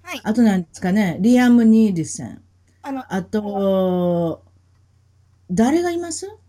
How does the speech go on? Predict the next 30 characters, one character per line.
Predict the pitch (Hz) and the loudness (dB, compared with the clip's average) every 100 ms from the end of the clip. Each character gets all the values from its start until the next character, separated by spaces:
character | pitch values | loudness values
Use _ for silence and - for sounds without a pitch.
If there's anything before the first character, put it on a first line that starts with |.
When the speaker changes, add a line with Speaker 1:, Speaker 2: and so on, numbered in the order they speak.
| _ _ | _ _
Speaker 2:
エ | 320 | -14
ン | 392 | -10
ヤ | 427 | -4
っ | 427 | 0
て | 190 | 0
ご | 185 | 0
存 | 285 302 | -2 -8
知 | 247 | -10
で | 185 | -12
す | - | -18
か？ | - - _ _ _ _ _ _ _ _ - | -20 -20 _ _ _ _ _ _ _ _ -6
Speaker 1:
エ | |
ン | 349 285 | 2 4
ヤ | 170 | 4
ね。 | 240 381 _ | 0 -4 _
Speaker 2:
は | 320 | -14
い。 | 240 _ _ - | -14 _ _ -2
Speaker 1:
あ | 247 | 0
の、 | 247 247 226 220 | 2 2 0 -2
変 | 247 | -2
わ | 254 | 0
っ | 311 | 0
た | 233 | 0
歌 | 214 202 | 0 -2
歌 | 170 190 | -2 -4
う | |
人 | 175 - | -6 -6
ね。 | 165 262 - _ _ | -6 -6 -10 _ _
Speaker 2:
は | 359 277 | -10 -8
い。 | - | -10